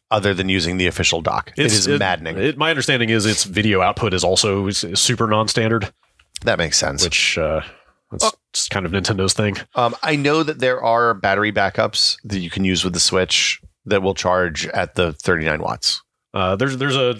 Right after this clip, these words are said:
Speaker 2: a product I've had my eye on for a while that's not out yet called the
Speaker 1: Mm-hmm.
Speaker 2: Genki Covert Dock. It was a, it
Speaker 1: Ooh.
Speaker 2: was kickstarted. It's
Speaker 1: Sneaky.
Speaker 2: Yes, it's, uh, I think they're close to, they might,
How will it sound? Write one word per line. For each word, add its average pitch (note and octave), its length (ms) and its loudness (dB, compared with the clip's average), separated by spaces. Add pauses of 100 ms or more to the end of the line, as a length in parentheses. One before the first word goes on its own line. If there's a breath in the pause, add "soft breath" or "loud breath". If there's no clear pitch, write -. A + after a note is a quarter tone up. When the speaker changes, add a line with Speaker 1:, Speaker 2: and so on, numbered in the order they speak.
(120)
Speaker 2:
a A2 260 0
product E3+ 300 0
I've D3+ 80 -2
had D#3 160 0
my C#3+ 160 0
eye C3+ 220 2
on C#3+ 320 -2
for C3+ 180 0
a A2 60 0
while B2 340 0
that's A2+ 160 -6
not A2+ 160 0
out G2 220 0
yet A2+ 260 0 (500)
called B2 200 0
the G#2+ 80 0
Speaker 1:
Mm-hmm. A2 340 0
Speaker 2:
Genki G2+ 80 -2
Covert A#2 440 0
Dock. A#2 340 0 (420)
It - 60 -2
was E3 160 4
a, G3 60 2
it F#3+ 100 -2
Speaker 1:
Ooh. - 20 -2
Speaker 2:
was G#2 100 -2
kickstarted. E3+ 540 2
It's B2+ 160 0
Speaker 1:
Sneaky. - 560 -2 (260)
Speaker 2:
Yes, G#2 280 0
it's, G#2 200 -4
uh, G#2+ 760 0
I - 20 0
think C#3+ 220 -4
they're C#3+ 100 -2
close A#2+ 440 -2
to, C3+ 280 0
they C3 220 -4
might, B2 340 -2